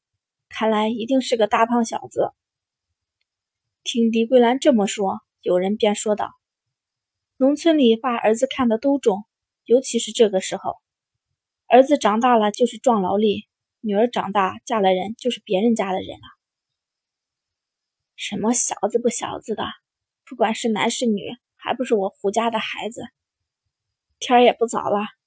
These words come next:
家里还等着我做饭呢，我就先回去了。”把荠菜在地边上摘好，专门捡了鲜嫩的部分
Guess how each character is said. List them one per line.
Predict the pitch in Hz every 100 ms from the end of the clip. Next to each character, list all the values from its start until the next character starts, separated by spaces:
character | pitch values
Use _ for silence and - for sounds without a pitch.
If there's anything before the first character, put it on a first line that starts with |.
| _
家 | - 226
里 | 226
还 | 220 226
等 | 202 185
着 | 208
我 | -
做 | - 226
饭 | 226 214 202
呢， | - _ _
我 | -
就 | 208 208
先 | - 220
回 | - -
去 | - 202
了。” | 202 _ _ _ _ _ _ _ _ _ _ _
把 | 247 247
荠 | 285
菜 | 262 254 226
在 | 226 220
地 | - 247
边 | 254 254
上 | 220
摘 | 262 254
好， | - - - _ _ _ _ _ _ _ _ _ _
专 | 269 269
门 | 269
捡 | 269 196
了 | 208
鲜 | 220 - 277
嫩 | 294 233
的 | 202
部 | 190
分 | 185 -